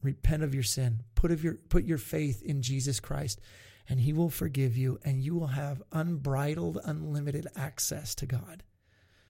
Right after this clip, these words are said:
And if that's you, say, "Pastor, I want to follow Jesus."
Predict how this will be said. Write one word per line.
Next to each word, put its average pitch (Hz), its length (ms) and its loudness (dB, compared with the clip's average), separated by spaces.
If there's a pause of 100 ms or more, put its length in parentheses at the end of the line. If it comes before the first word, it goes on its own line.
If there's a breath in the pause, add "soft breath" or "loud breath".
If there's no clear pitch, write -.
(300 soft breath)
And 147 80 0
if 131 80 0
that's 175 300 2
you, 131 300 4 (440 soft breath)
say, - 120 -10
"Pastor, 147 580 2 (800)
I 139 60 0
want 139 160 4
to 101 60 2
follow 135 220 -2
Jesus." 123 640 -4